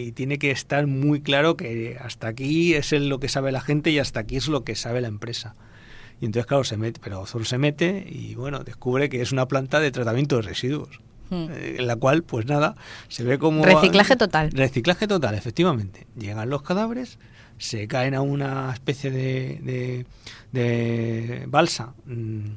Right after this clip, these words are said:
Speaker 1: de estas, eh, lo que se llamaría un decantador, ¿no? En, en circular, y entonces ahí se ve que
Speaker 2: Sí.
Speaker 1: van flotando en un líquido negro,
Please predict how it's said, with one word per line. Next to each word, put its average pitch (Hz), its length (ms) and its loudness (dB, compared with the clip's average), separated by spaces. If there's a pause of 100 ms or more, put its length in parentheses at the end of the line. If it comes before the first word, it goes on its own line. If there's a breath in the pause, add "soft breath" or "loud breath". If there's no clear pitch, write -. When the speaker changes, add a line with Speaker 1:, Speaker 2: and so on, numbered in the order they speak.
(280)
Speaker 1:
de 113 160 -6
estas, 117 420 -6
eh, 120 180 -6
lo 127 420 -6
que 120 80 -10
se 110 100 -6
llamaría 127 260 -2
un 139 120 -2
decantador, 127 560 -2
¿no? 147 200 -4
En, 127 280 -8 (520 soft breath)
en 123 100 -4
circular, 123 480 0
y 117 80 -4
entonces 110 380 -4
ahí 131 220 -2
se 131 120 -4
ve 117 100 -4
que 113 60 -10
Speaker 2:
Sí. 131 60 -2
Speaker 1:
van 123 140 0
flotando 131 300 0
en 131 60 2
un 131 60 2
líquido 135 240 0
negro, 165 320 0